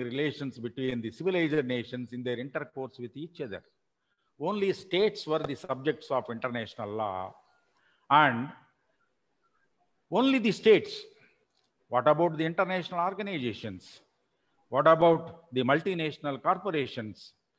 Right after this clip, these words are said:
What about the non-governmental organizations? What about the individuals?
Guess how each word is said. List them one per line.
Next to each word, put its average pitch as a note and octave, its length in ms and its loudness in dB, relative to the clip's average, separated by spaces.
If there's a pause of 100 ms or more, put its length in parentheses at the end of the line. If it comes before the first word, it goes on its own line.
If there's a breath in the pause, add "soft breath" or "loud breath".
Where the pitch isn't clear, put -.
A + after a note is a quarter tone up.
(140)
What C#3+ 180 0
about D#3+ 340 2
the C3+ 60 -2
non-governmental D#3+ 920 4
organizations? C3+ 1000 2 (560)
What A2+ 200 -2
about C3+ 380 2
the A#2+ 260 -4 (380)
individuals? D#3 1040 0